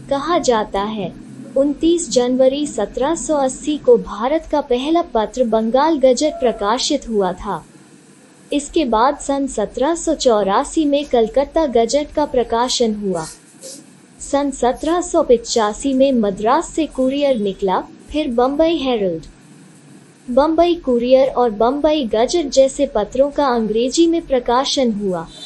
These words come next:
इससे बहुत पहले इंग्लैंड, जर्मनी, इटली और फ्रांस से समाचार पत्र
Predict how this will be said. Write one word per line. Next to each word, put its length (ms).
इससे 320
बहुत 340
पहले 380
इंग्लैंड, 580
जर्मनी, 640
इटली 440
और 200
फ्रांस 400
से 200
समाचार 800
पत्र 240